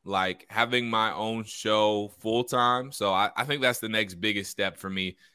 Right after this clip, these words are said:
is having, is being a full time on air personality. Um, and also too, like, I still, there are still, like, things I wanna do. Like, I'm, like,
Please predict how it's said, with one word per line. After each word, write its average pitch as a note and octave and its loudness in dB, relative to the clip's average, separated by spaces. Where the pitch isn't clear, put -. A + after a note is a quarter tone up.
is F#2 -6
having, G2+ 2
is F#2+ -4
being G2+ -2
a F#2+ 0
full A2+ -2
time G#2+ 2
on G#2 4
air G#2 4
personality. G#2+ 0
Um, E2 -6
and G#2+ 4
also C3 6
too, C#3+ 2
like, G#2+ 4
I B2+ 8
still, D3 2
there D3+ 6
are F3 2
still, D3 2
like, A#2 2
things B2+ -2
I A#2+ 4
wanna A#2+ 0
do. A#2 4
Like, G#2 2
I'm, B2 2
like, F#2 -2